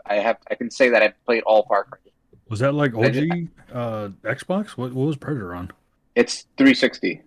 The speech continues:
Speaker 2: Three sixty. Hmm.
Speaker 1: Yeah.
Speaker 2: Interesting.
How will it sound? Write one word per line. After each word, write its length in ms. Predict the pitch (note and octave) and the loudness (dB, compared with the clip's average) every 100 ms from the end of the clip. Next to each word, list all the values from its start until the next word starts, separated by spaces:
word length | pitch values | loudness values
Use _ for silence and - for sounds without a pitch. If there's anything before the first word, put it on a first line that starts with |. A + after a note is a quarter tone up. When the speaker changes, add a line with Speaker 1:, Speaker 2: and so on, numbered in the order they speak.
| _ _ _ _ _ _ _ _ _ | _ _ _ _ _ _ _ _ _
Speaker 2:
Three 80 | A2+ | -16
sixty. 400 | - - C3 - _ - | -14 -12 -14 -16 _ -8
Hmm. 120 | C3+ - _ _ _ - | -6 -6 _ _ _ -12
Speaker 1:
Yeah. 340 | - G2 F2 - _ - | -6 -4 -4 -8 _ -14
Speaker 2:
Interesting. 400 | B2+ - - F2 | -14 -14 -18 -20